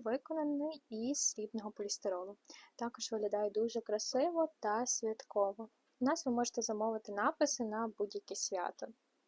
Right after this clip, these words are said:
Хрещення, день народження, весілля, корпоратив, ювілей.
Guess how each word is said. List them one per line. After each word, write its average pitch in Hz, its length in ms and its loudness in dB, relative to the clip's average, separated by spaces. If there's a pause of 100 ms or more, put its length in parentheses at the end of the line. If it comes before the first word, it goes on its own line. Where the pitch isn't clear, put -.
(400)
Хрещення, 240 880 0
день 233 200 -2
народження, 208 680 0
весілля, 214 680 -2
корпоратив, 208 960 -2
ювілей. 196 560 0